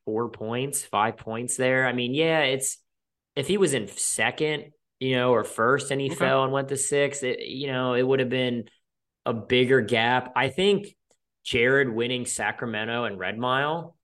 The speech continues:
Speaker 1: I didn't have him to win those. I had the Essenson, one of the Essenson bikes winning the drag strip, quote unquote, miles. With the miles
Speaker 2: Yeah.
Speaker 1: that are left on the schedule, you can really roll, roll around, create momentum. DeCoin, Springfield,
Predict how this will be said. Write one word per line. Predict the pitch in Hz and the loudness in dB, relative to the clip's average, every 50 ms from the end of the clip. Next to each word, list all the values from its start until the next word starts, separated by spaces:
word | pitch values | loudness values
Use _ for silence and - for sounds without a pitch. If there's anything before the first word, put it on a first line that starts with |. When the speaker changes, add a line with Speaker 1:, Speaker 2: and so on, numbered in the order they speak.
| _ _ - | _ _ -4
Speaker 1:
I | 113 123 | 0 0
didn't | 143 151 117 | 0 0 0
have | 104 113 117 120 107 | 0 0 0 0 0
him | 113 117 113 107 | -2 -4 -4 -4
to | 101 | -4
win | 95 95 98 113 | -4 -4 -6 -6
those. | 107 92 87 85 87 | -6 -6 -6 -6 -4
I | 98 98 | -4 -2
had | 101 113 113 104 | -2 -2 -2 0
the | 101 98 | 0 0
Essenson, | 95 95 - 104 98 - - 95 98 95 95 | 0 0 -2 -6 -8 -10 -10 -10 -10 -8 -4
one | 110 117 | -2 0
of | 117 | 0
the | 117 110 | 2 0
Essenson | 110 107 - 120 110 - 107 107 | 0 0 0 -2 -2 -4 -4 -2
bikes | 101 107 104 104 101 101 - - - - _ _ - _ _ _ _ _ _ _ _ - | 0 0 0 0 0 -2 -4 -6 -8 -8 _ _ -20 _ _ _ _ _ _ _ _ -8
winning | - 110 120 123 120 120 123 123 120 120 113 110 | -2 2 2 4 4 4 2 2 2 0 0 0
the | 113 104 | -2 -2
drag | 98 101 101 104 104 107 107 | 0 0 0 2 0 0 -2
strip, | - - 135 123 - - - | -2 0 0 0 0 -2 -4
quote | - 127 123 120 | 0 2 2 2
unquote, | 120 120 - 127 127 123 - | 0 -2 0 0 0 0 0
miles. | 131 127 131 135 139 143 151 160 156 - - _ _ _ _ _ _ - - | 0 0 0 0 0 0 -2 -4 -6 -10 -18 _ _ _ _ _ _ -6 -2
With | 135 127 131 | -2 0 2
the | 135 123 | 2 2
miles | 120 120 123 135 147 147 135 | 4 4 6 6 6 4 4
Speaker 2:
Yeah. | 139 139 | 2 2
Speaker 1:
that | 135 | 2
are | 123 113 | 2 2
left | 113 123 123 123 - 131 | 2 2 0 0 0 -4
on | 131 123 | -6 -4
the | 120 107 | -4 -6
schedule, | - - - - 107 110 107 120 127 135 139 147 143 | -6 -6 -4 -2 -2 -2 0 0 2 2 4 4 2
you | 127 120 120 117 | 2 0 -4 -6
can | - 127 117 113 | -6 -8 -6 -2
really | 117 123 131 135 127 113 | -2 0 2 2 0 0
roll, | 107 104 110 110 110 113 117 117 120 120 120 120 - _ _ - | 0 -2 0 0 2 2 2 2 2 0 -4 -8 -14 _ _ -4
roll | 127 120 120 123 123 | -2 0 0 0 0
around, | 113 104 107 107 113 117 120 117 | -2 -4 -4 -6 -6 -6 -8 -8
create | - 107 120 113 113 117 113 - | -10 -8 -4 -2 -2 -2 -2 -4
momentum. | 110 110 104 101 95 98 110 113 117 123 117 | -8 -8 -8 -6 -6 -6 -4 -2 -2 -2 -2
DeCoin, | 107 104 - - 113 113 113 113 113 113 110 104 | -4 -6 -6 -4 -4 -2 -2 -2 -2 -2 -4 -4
Springfield, | - - - 107 107 113 117 - 127 120 120 123 127 127 123 | -6 -6 -4 -4 -4 -4 -2 0 2 4 6 6 6 4 0